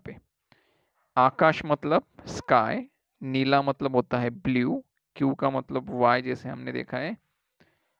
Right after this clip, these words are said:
so मतलब इतना, ठीक है। तो why is the sky so blue, आकाश इतना नीला क्यों है, why is the sky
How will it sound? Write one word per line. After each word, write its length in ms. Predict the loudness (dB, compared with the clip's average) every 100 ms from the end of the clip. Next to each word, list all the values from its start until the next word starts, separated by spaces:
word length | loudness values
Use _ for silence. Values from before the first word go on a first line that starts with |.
| _ -14
so 340 | 4 6 6
मतलब 380 | 4 2 -2 0
इतना, 500 | -4 -2 -4 -4 -10 _
ठीक 140 | -10 -8
है। 160 | -10 -12 _ _ _
तो 260 | 0 0 2
why 300 | 4 6 4 0
is 180 | -6 -2
the 200 | -2 -2
sky 500 | -2 0 0 -2 -2
so 180 | 2 2 0 -4
blue, 380 | 0 0 -2 -10 -18 _ _ _ _ -20 _
आकाश 540 | 0 0 0 0 0 -4
इतना 400 | -10 -6 -4 -2
नीला 420 | -2 -2 0 -2
क्यों 360 | -2 -2 -2
है, 280 | -2 -6 -8 _ _ _ _
why 300 | 0 2 2 -2 -8
is 120 | -10
the 180 | -6 -8 -8
sky 300 | -4 -2 -2